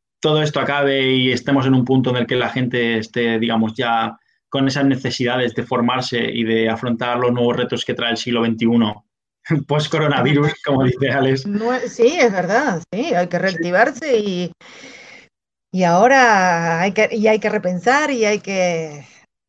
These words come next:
Speaker 1: Sí, sí, sí, o sea,
Speaker 2: trabajar en otra
Speaker 1: como,
Speaker 2: cosa, hay que
Speaker 1: como te
Speaker 2: revisar las
Speaker 1: decía,
Speaker 2: ideas que uno tenía antes de, antes de este coronavirus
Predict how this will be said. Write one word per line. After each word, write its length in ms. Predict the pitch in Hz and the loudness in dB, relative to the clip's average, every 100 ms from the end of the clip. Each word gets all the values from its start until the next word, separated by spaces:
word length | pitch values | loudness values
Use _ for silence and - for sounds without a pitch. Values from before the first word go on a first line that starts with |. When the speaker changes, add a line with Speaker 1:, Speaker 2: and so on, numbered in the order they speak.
| _ _ _ _ | _ _ _ _
Speaker 1:
Sí, 140 | 240 - | -4 -4
sí, 140 | 202 | -8
sí, 120 | 180 202 | -6 -8
o 40 | - | -4
sea, 180 | 190 | -2
Speaker 2:
trabajar 580 | 175 170 175 180 180 208 - | -2 0 0 0 0 -2 -2
en 60 | 208 | 0
otra 20 | |
Speaker 1:
como, 160 | 185 | 2
Speaker 2:
cosa, 180 | 196 202 | 2 4
hay 100 | 220 | 0
que 120 | 196 - _ _ _ _ _ - | 0 -12 _ _ _ _ _ -2
Speaker 1:
como 160 | - 269 | 0 2
te 80 | |
Speaker 2:
revisar 180 | 190 - | 2 2
las 200 | 233 240 - | 2 2 2
Speaker 1:
decía, 80 | 269 269 | 2 2
Speaker 2:
ideas 120 | - - - | -2 -8 -2
que 80 | 247 | -2
uno 160 | 262 247 | 0 -2
tenía 320 | 190 226 262 | -2 -2 0
antes 240 | 285 220 | 0 0
de, 140 | 220 - | 0 0
antes 340 | 226 262 240 | -2 0 2
de 80 | 233 | 2
este 140 | 233 220 | 2 -4
coronavirus 640 | 202 196 180 254 311 | -6 -4 -4 -4 -4